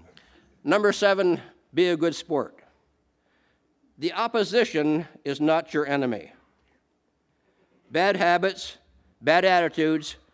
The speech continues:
sinful lifestyles, careless actions are the enemy. And that applies to golf, too. It's, it's the bad habits and the, and the wrong th-, attitude, and those things can destroy your game. Connie Mack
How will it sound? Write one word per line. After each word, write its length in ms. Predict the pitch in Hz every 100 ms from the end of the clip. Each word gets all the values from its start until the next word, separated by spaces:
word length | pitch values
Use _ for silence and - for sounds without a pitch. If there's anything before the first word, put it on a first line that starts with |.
| _
sinful 420 | - 202 226 208 196
lifestyles, 800 | 180 185 - 147 143 143 143 - _ _ _ _
careless 460 | 208 233 196 165
actions 560 | 147 143 143 147 139 - _
are 120 | 135
the 120 | 131 147
enemy. 340 | 143 113 78 - _ - -
And 80 |
that 120 | 139 156
applies 400 | - 156 147 139
to 80 |
golf, 420 | 120 139 135 - -
too. 380 | 131 101 107 - _ _ _ _ _ _ _ _ _ - _ _ - -
It's, 200 | 143 151 -
it's 140 | 180 185
the 80 |
bad 260 | 160 233 240
habits 480 | 214 247 233 165 -
and 180 | 175 165
the, 160 | 165
and 140 | 185 165
the 220 | 156 156
wrong 360 | 156 226 226 185
th-, 120 | - - - -
attitude, 500 | 175 233 208 185 170
and 180 | 156 160
those 240 | 208 254 -
things 280 | 185 151 - - -
can 140 | 147
destroy 360 | 143 135 226 247
your 200 | 240 208
game. 420 | 214 240 196 92 - _ _ _ _ _ _ _ _ _ _ _ _
Connie 300 | - 185 175
Mack 340 | 160 185 175